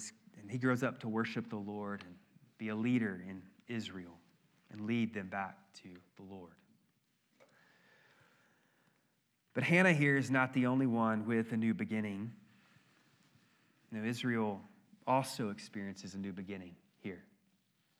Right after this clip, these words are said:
You know, if we place this story in the context of redemptive history, the story of, of God saving his people, we see that Israel collectively gains through Hannah's loss.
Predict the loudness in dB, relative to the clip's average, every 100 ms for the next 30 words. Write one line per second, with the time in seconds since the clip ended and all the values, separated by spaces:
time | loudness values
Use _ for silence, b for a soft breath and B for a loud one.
0 | _ _ _ _ _ _ _ b b b
1 | b b b -2 2 2 4 2 2 0
2 | -2 -4 0 4 6 6 4 2 0 0
3 | 0 2 2 0 -2 0 0 2 0 -2
4 | -6 -6 -6 -6 -4 -4 -4 -8 -4 -2
5 | 0 2 0 -2 -8 -10 0 6 8 6
6 | 2 2 4 4 2 2 0 0 0 0
7 | 2 0 2 0 2 2 2 -2 -6 0
8 | 0 0 0 0 2 0 0 -2 -2 -6
9 | -8 -8 -8 -8 -8 -10 -12 -12 -14 -18
10 | -20